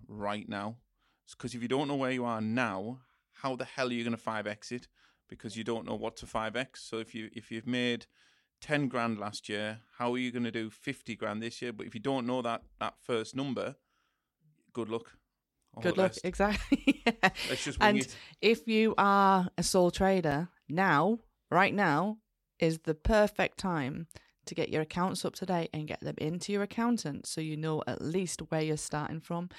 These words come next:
Speaker 2: Because again, one of the things that people forget about is what their desired profit needs to be.
Speaker 1: Yep.
Speaker 2: And so if you don't, <laughs>
Speaker 1: What's desired
Speaker 2: what's the
Speaker 1: profit?
Speaker 2: desired profit? Yeah. So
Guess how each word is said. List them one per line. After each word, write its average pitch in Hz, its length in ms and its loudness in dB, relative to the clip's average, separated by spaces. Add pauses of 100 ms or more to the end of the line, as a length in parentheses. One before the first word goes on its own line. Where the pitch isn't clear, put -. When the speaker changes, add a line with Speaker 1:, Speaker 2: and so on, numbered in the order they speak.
(280)
Speaker 2:
Because - 280 -4
again, 175 420 2 (180)
one 175 200 2
of 185 80 4
the 180 80 4
things 170 320 0
that - 120 -6
people 170 300 0
forget 196 300 0
about - 420 -2 (340)
is 165 240 2
what 175 200 0
their 170 120 2
desired 170 460 0
profit - 400 -6
needs 151 260 -6
to - 80 -10
be. - 280 -8 (720)
Speaker 1:
Yep. - 100 -20 (340)
Speaker 2:
And 180 120 0
so 165 360 6 (120)
if 185 140 -4
you 180 80 2
don't, 208 300 6
<laughs> - 280 -4
Speaker 1:
What's - 220 -14
desired - 360 -8
Speaker 2:
what's 190 220 8
the - 40 -16
Speaker 1:
profit? 190 120 4
Speaker 2:
desired 180 400 4
profit? 226 440 2
Yeah. 170 160 2
So 170 320 2